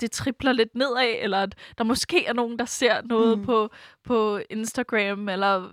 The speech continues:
Speaker 1: øh, TikTok, eller hvor de unge nu
Speaker 2: <laughs>
Speaker 1: findes.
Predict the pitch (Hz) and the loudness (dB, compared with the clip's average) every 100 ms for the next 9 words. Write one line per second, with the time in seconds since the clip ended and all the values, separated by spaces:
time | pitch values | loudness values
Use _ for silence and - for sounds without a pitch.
0 | 202 180 196 214 - 277 - 233 202 202 | -16 -18 -18 -12 -8 -8 -4 -4 -4 -8
1 | 202 196 202 - 220 247 - 311 220 240 | -10 -10 -10 -4 2 2 4 4 6 4
2 | 262 269 285 294 349 - 277 269 254 330 | 2 4 6 6 2 2 4 4 4 2
3 | 294 - | 2 2